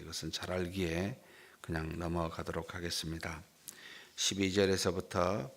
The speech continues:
아, 이제 이 삼십이 절 쭉 이어서 예수님께서 우리에게 가르치실 때 하나님의 진리의 말씀을 가르치시고 그 진리의 말씀이 하나님의 말씀인 줄을 증명하기 위하여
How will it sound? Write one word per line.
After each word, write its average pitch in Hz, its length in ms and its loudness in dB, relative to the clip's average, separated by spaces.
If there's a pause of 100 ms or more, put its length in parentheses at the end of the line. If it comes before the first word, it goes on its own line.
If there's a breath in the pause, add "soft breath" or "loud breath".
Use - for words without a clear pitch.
(520 loud breath)
아, 90 300 -10 (220)
이제 87 160 -6
이 73 240 -6
삼십이 95 680 2
절 87 180 -2
쭉 92 280 -2
이어서 90 500 2 (460)
예수님께서 95 840 4
우리에게 90 400 0
가르치실 - 640 0
때 90 380 -2 (920 loud breath)
하나님의 98 720 6
진리의 101 500 8
말씀을 87 800 2
가르치시고 95 920 6 (480 loud breath)
그 95 240 -2
진리의 95 460 6
말씀이 87 500 0
하나님의 98 520 2
말씀인 87 540 0
줄을 87 220 -2
증명하기 90 760 2
위하여 82 520 2